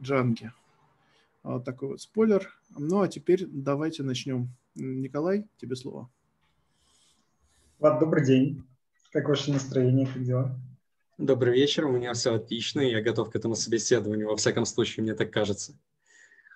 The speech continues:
Speaker 2: А, это отличное чувство. Смотрите, сегодня я буду вести собеседование в качестве H R оператора по сопровождению, и Андрей, мой коллега, техлид нашей компании.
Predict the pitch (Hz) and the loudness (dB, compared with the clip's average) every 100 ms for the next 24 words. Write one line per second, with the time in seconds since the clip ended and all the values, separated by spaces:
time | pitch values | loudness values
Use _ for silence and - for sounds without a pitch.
0 | _ _ _ - 135 131 131 123 143 127 | _ _ _ 0 2 4 2 -2 -2 -2
1 | 131 - - 127 175 - - 131 123 120 | -6 -8 -6 -2 0 0 0 0 0 -2
2 | 139 135 156 147 131 135 151 156 160 156 | 0 4 4 2 0 4 6 8 8 8
3 | 156 151 143 135 131 131 135 - 139 135 | 8 8 8 6 4 0 -2 0 0 0
4 | - 127 - 139 131 127 131 127 - - | -2 -6 -2 0 0 -2 -4 -6 -8 -4
5 | 131 127 139 127 127 - - _ - 185 | -4 0 0 2 0 -4 -12 _ 2 2
6 | 190 185 - 143 147 139 135 226 175 139 | 2 0 0 -4 0 0 4 4 4 6
7 | 170 151 131 151 151 139 135 120 143 135 | 6 8 6 6 4 2 0 -2 0 0
8 | 131 131 127 139 139 - 135 - - 131 | -2 -4 -2 -2 -2 -2 -4 -4 -6 0
9 | 214 208 190 | 4 4 2